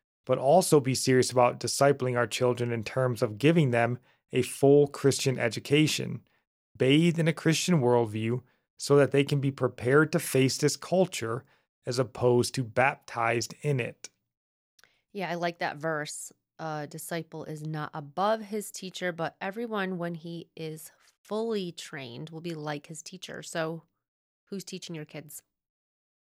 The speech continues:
Speaker 2: They're gonna be like the one who's teaching them.
Speaker 1: Yeah,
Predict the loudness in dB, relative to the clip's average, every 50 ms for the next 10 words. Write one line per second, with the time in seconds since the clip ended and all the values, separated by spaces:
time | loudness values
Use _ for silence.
0 | _ _ _ _ -12 -10 -6 -6 -6 -4 -4 -2 0 -2 -2 -2 -8 -20 _ _
1 | _ _ _ _ _ _ _ _ _ _ _ _ -12 -8 -8 -6 -6 -8 -8 -8
2 | -10 -10 -10 -12 -14 -14 -14 -16 -16 _ _ _ _ _ _ _ _ _ _ _
3 | _ _ _ _ _ _ _ -2 0 0 0